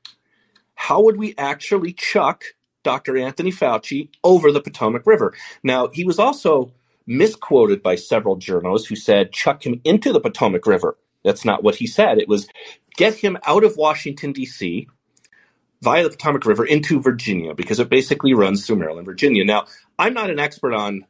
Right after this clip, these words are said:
the geography of that area, so perhaps those of you who are in that area, uh, feel free to correct me. I've also done some math and some conversion, and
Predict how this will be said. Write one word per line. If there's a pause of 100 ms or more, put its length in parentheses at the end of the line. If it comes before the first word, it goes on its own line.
(140)
the
geography
of
that
area,
so
perhaps (420)
those
of
you
who
are
in
that
area,
uh, (340)
feel
free
to
correct
me. (1040)
I've
also
done (440)
some
math
and
some
conversion, (600)
and